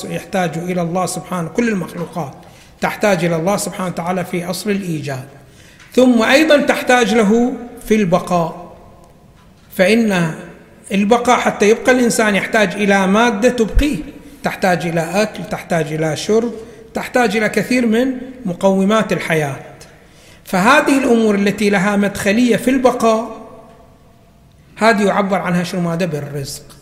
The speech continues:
فالإنسان يحتاج إلى رزق مادي ويحتاج إلى رزق معنوي. فأنت حتى تبقى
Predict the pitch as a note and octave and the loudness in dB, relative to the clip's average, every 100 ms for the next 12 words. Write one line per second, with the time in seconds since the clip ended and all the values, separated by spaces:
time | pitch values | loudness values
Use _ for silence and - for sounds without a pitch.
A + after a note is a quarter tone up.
0 | _ _ _ _ _ - E3+ F3+ G#3+ A3 | _ _ _ _ _ -2 0 2 2 2
1 | G3+ G3+ A3 - - - E3 - F#3+ E3 | 0 -2 -6 -14 -14 -8 -6 -2 -2 0
2 | F3 E3 F3 G3+ G#3+ F#3 G3+ G3 E3+ G#3 | 0 0 0 0 -2 0 2 0 0 -2
3 | G#3 - - - E3+ D#3+ - F#3 E3+ E3+ | -2 -10 -18 -4 -2 -2 -2 -2 -2 -2
4 | E3 D#3+ F3+ G#3 F#3+ G3 A3+ B3+ F3+ B2+ | -2 -2 -4 -2 -2 0 2 0 -2 -6
5 | - - - - - - - F3 F3 F3 | -14 -20 -20 -20 -20 -14 -4 -2 0 -2
6 | - G3 G3 F3 G#3+ G3 - G#3 G#3 | -4 -2 0 0 0 -2 -2 -2 -2